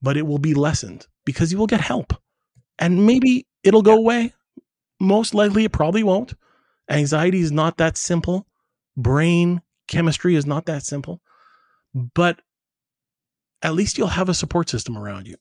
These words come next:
Speaker 1: and you'll have people that care, and you will know what is happening.
Speaker 2: Yeah. Yeah, absolutely. And I just wanna say, like, if we're getting you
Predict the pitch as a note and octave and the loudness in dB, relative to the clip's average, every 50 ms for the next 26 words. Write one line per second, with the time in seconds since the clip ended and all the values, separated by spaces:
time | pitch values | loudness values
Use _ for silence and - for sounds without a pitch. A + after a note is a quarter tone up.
0 | _ - D3+ C#3 C3+ C#3 D3 - - C#3+ D3 D3+ D3 - - E3 D3 D3 C#3 C3+ | _ -6 -6 -4 -2 -4 -4 -2 -2 -2 -2 -2 -4 -4 -6 -6 -4 -4 -4 -6
1 | - - - B2 C3+ C3+ C3 C3 - _ _ - C#3 B2+ B2+ B2+ C3+ C3+ C3+ C3 | -6 -6 -6 -4 -2 -2 -2 -4 -6 _ _ -8 -6 -6 -4 -4 -4 -2 -2 -2
2 | C3 C3 C3 C3 C3 C3 D3 F3 E3+ C#3 C#3 D3+ D#3 _ _ _ _ _ _ - | -2 -2 -2 -4 -4 -2 -2 -2 0 0 -2 -4 -6 _ _ _ _ _ _ -4
3 | C3+ C#3 D3 - - C#3+ D#3+ F3+ - G#2+ E2+ - _ _ _ _ _ _ _ _ | -2 -2 -2 -2 -4 -4 -6 -6 -8 -14 -16 -18 _ _ _ _ _ _ _ _
4 | _ _ _ _ _ _ _ _ _ _ _ _ _ _ _ _ _ _ _ - | _ _ _ _ _ _ _ _ _ _ _ _ _ _ _ _ _ _ _ -14
5 | G2+ G2+ F#2 F2 E2 - _ _ _ _ _ _ _ _ _ _ _ _ _ _ | -10 -8 -8 -8 -10 -12 _ _ _ _ _ _ _ _ _ _ _ _ _ _
6 | _ _ _ - A2 G2 F2 E2 E2 - B2+ C3+ A2 - - G#2 F#2 E2+ E2+ E2+ | _ _ _ -6 -4 -4 -4 -4 -4 -4 -4 -4 -4 -8 -12 -10 -10 -10 -10 -8
7 | F2+ G#2+ B2 C#3 D#3+ D#3 - E3 D3 B2+ - - A#2 A2+ G#2+ G2+ G2+ G2 F#2 - | -6 -4 -4 -4 -4 -4 -4 -4 -4 -4 -4 -4 -2 -2 -2 -2 -2 -4 -6 -8
8 | - - - B2+ - - A#2+ D3 F3+ F3 B2+ - B2+ B2 A#2+ B2+ A#2+ A2+ G#2 F#2+ | -12 -10 -10 -8 -6 -2 -2 0 0 0 -2 -2 0 0 0 0 -2 -2 -4 -4
9 | F2+ E2+ D#2+ E2 F2+ | -6 -8 -10 -14 -20